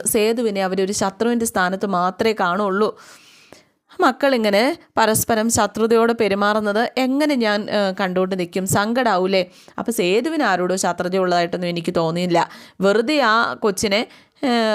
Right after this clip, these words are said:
ദേഷ്യം പിടിപ്പിക്കാൻ ചെല്ലുന്നത് ഋതുമോളാ. എന്താണെന്നറിയില്ല, ഋതുമോക്ക് സേതുവിനെ കണ്ണി കാണാൻ പാടില്ല.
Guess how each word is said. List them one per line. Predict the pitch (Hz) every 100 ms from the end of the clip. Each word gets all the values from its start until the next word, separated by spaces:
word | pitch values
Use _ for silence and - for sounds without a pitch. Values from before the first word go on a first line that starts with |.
| 208
ദേഷ്യം | 202 202 233 233
പിടിപ്പിക്കാൻ | 202 180 196 190
ചെല്ലുന്നത് | 190 175 185 180 202
ഋതുമോളാ. | 180 170 185 196 180 - _
എന്താണെന്നറിയില്ല, | 226 262 320 254 220 185 190 180 180 - _ _ -
ഋതുമോക്ക് | - 214 247 302 240 233
സേതുവിനെ | 226 196 196 233
കണ്ണി | 233 190 202 254 277
കാണാൻ | 220 185 185
പാടില്ല. | 190 175 180